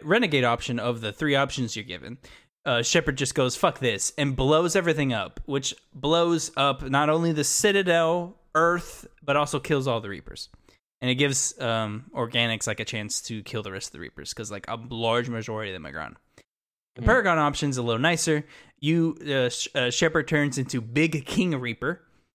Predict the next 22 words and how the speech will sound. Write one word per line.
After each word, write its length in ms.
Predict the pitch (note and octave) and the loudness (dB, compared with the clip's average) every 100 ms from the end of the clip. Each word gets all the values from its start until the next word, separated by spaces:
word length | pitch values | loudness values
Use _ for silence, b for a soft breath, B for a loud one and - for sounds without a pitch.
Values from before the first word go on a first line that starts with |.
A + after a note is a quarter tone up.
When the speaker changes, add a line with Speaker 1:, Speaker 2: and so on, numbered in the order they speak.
| _ _ - | _ _ -6
Speaker 1:
The 80 | |
Paragon 420 | C3+ D#3+ D#3 D#3 D3 | 0 2 4 4 4
Speaker 2:
<laughs> 100 | D3 | 4
Speaker 1:
option 200 | - D#3 | 4 2
is 120 | C#3 | 4
like, 220 | C3+ B2+ | 2 2
"I'm 220 | E3+ F#3+ | 2 4
awesome, 520 | F#3+ G3 G3 D3 A2+ A2 | 4 4 2 0 0 2
that 140 | C#3 | 4
I 80 | C#3+ | 4
can 180 | D#3+ C#3 | 2 0
control 440 | D#3 - F3+ F3 | 0 2 4 4
Reapers, 720 | E3 F3+ E3 A#2+ A#2 - - | 4 2 2 0 2 2 2
<laughs> 280 | - - G3+ | 2 2 2
and 180 | D#3+ E3 | 2 4
I'll 140 | E3 | 4
use 260 | E3 F#3 G3+ | 4 2 2
them 200 | G3 F3 | 2 2
for 180 | E3 E3+ | 2 2
the 140 | D#3+ | 4
right 200 | D3+ D#3+ | 4 2
reason." 460 | D#3 F3 C3+ G#2+ - | 2 0 0 -6 -12